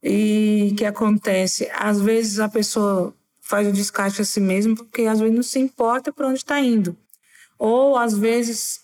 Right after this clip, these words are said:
pode ser também que não tenha uma divulgação pra onde tá indo esse material, de fato. Se tá indo pra um aterro, tá indo pra uma cooperativa.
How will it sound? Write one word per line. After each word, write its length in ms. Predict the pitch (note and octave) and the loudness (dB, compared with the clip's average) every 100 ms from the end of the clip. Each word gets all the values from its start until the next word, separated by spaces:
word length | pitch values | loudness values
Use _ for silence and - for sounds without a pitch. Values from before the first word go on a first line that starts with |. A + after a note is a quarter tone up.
| _ | _
pode 300 | A#3 A#3 G#3+ | -2 0 0
ser 220 | G#3+ A3 | -2 -2
também 640 | G#3 G#3 G3+ G3+ A#3+ A#3+ G3+ | -2 0 2 2 2 2 0
que 200 | - A3+ | -2 0
não 240 | A3 A3 | 2 2
tenha 960 | A3 G#3+ A3 A#3 B3 B3 A#3+ A#3 A3 - _ _ _ _ _ _ - | 0 0 0 2 2 2 0 0 -2 -6 _ _ _ _ _ _ 0
uma 200 | A3 A#3 | 2 2
divulgação 600 | A3+ G#3+ A3 G#3+ B3 A3 | 2 2 0 0 0 2
pra 160 | A3+ | 2
onde 180 | C4+ C#4 | 2 2
tá 160 | C#4 G3 | 0 0
indo 120 | F#3+ | 0
esse 160 | F#3 | 0
material, 520 | F3+ F3+ F3+ D#3+ - - _ _ _ - | -2 -2 -2 -2 -4 -14 _ _ _ -8
de 160 | F#3 | -4
fato. 460 | G3+ G3+ D#3 - - _ _ _ | -4 -4 -6 -8 -16 _ _ _
Se 160 | - - | -12 -6
tá 160 | G#3 G3+ | -2 0
indo 120 | F#3+ | -2
pra 120 | G3+ | -4
um 40 | |
aterro, 340 | F#3 - G#3+ A3 | -4 -2 0 2
tá 100 | A3 | 2
indo 120 | A3 | 2
pra 80 | G#3+ | 2
uma 140 | G#3 | 0
cooperativa. 520 | G#3 G#3 G3 - F#3+ | 0 -2 -2 -2 -4